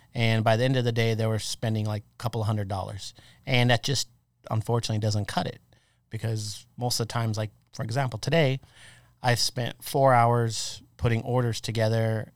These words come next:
and it's quadruple to five times what our minimum is. So it's, I think it's a very fair, low minimum. And it's just to make sure the people that come here are serious and aren't wasting their time and my time.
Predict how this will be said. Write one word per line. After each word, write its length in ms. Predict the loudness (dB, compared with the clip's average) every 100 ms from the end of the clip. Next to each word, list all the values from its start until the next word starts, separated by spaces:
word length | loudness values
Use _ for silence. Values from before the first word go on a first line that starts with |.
| -4
and 340 | 0 0 -2
it's 580 | -2 -6 -6 -6 -6 -8
quadruple 640 | 0 0 2 0 -2 -6 -8
to 80 |
five 300 | -4 -2 -2
times 640 | -4 -6 -4 -4 -6 -10 -12 _ _ _
what 300 | -8 -8 -8 -8
our 100 | -4
minimum 420 | 0 0 0 -2
is. 180 | -4 -10
So 320 | -12 -6 -2
it's, 220 | -2 -4 -6 -10 -20 -20 -20 -20 -20 -20 _ _
I 80 | -2
think 200 | 2 2
it's 100 | 0
a 40 | 0
very 280 | 4 4 4
fair, 560 | 0 2 4 4 0 -6 _
low 240 | -2 2 4
minimum. 500 | 4 2 0 -2 -6 -14 _ _ -2
And 340 | 2 4 4
it's 180 | 2 0
just 260 | 0 -2 0
to 80 | -2
make 160 | -2
sure 220 | 0 0 -2
the 80 | -2
people 280 | -2 -2
that 220 | 0 -2 -2
come 220 | -4 -2
here 220 | -2 -2
are 180 | -2 -4
serious 500 | -2 0 2 2 -2
and 160 | -6 -4
aren't 340 | -4 -4 -6
wasting 580 | -6 -4 -4 -4 -4 -6 -10 _ -4
their 180 | 0 0
time 380 | 0 0 0 0
and 160 | 0
my 160 | 0 -2
time. 260 | -4 -10